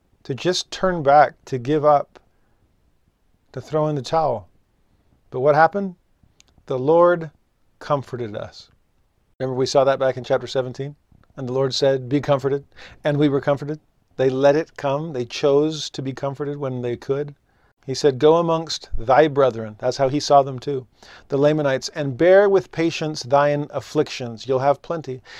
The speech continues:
"I will give unto you success." You'll have plenty of that as well. "And now behold, we have come and been forth amongst them." We have been patient in our sufferings. We did our part. We've suffered every privation. Yea, we've traveled from house to house,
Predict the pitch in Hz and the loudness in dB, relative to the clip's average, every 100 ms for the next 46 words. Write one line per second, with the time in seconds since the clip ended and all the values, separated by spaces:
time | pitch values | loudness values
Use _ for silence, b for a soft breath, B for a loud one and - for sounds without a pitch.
0 | B 143 147 160 147 160 160 156 160 - | B 4 4 4 2 0 0 -2 -2 -4
1 | 151 - - 165 127 104 - 139 123 117 | -6 -6 0 2 2 -4 -8 -6 -2 -2
2 | - 123 117 104 117 123 - 101 110 127 | -4 -10 -10 -6 -4 -4 -8 -14 -10 -10
3 | 123 - _ _ B B B 143 147 143 | -12 -18 _ _ B B B 2 4 4
4 | 143 170 185 185 170 180 185 - 175 185 | 4 6 8 6 2 0 -2 -2 -4 -4
5 | 113 _ _ _ - 147 143 170 - 170 | -8 _ _ _ -6 -2 0 -2 2 0
6 | 160 151 170 - - 120 _ b b b | 2 -2 -4 -8 -14 -18 _ b b b
7 | 156 147 180 202 208 156 147 131 131 - | 0 6 6 6 0 2 0 0 -8 -8
8 | 143 131 - 127 - 127 123 - 135 151 | -4 -4 -2 -4 -4 -14 -14 -4 2 4
9 | 147 175 175 - b b b b - 147 | 4 0 -2 -8 b b b b -2 0
10 | - 160 160 151 175 160 190 - 165 156 | 6 6 6 4 2 4 2 4 4 4
11 | 170 180 95 - b b b b - 143 | 2 0 -8 -20 b b b b 2 4
12 | 160 175 - - 180 175 175 170 151 156 | 6 4 4 6 6 6 2 0 2 4
13 | 170 - 147 160 185 - - | 4 2 0 2 2 0 -8